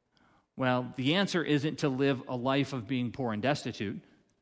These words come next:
That's not, that, those are two ends of that pendulum swinging, either spending everything they have on themselves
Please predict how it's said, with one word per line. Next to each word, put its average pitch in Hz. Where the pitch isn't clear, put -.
That's 143
not, 127
that, 139
those 156
are 123
two 175
ends 151
of 123
that 120
pendulum 127
swinging, 120
either 113
spending 139
everything 214
they 156
have 156
on 143
themselves 131